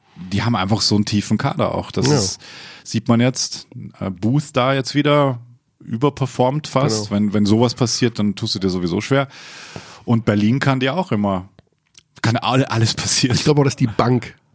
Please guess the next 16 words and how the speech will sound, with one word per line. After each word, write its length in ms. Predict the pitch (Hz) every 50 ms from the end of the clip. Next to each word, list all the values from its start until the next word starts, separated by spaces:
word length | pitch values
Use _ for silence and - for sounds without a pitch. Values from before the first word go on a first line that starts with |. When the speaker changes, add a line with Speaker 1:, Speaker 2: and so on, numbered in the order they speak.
| - - _ _ _ _ _ _ _ -
Speaker 2:
die 80 | - 104
Serie 300 | 95 95 92 90 90 85
entscheidet. 560 | 85 87 90 - - 92 87 - - - - _ _ - - - - - - _
Speaker 1:
Welche? 360 | - 98 113 113 - - 98 - - - _ _ _ _ _ _ _ _ - 113
Speaker 2:
Äh, 120 | 123 123 117
die 180 | 101 101 107
Banque. 580 | 98 98 113 120 131 - - 123 98 87 92 - _ -
Speaker 1:
Banque. 520 | - - 98 92 - - 131 123 90 76 - _ _ _ _ _ _ -
Also 280 | - 107 98 101 104 98
je 320 | 98 92 95 - 104 107
nachdem, 320 | 110 104 - 113 110 107
welche 240 | 110 107 98 104 95
Bank 340 | 87 95 101 107 110 - -
besser 280 | - 110 - - 113 104
performt. 460 | - 104 95 - 107 107 110 110 110
Speaker 2:
Mhm. 180 | 107 107 110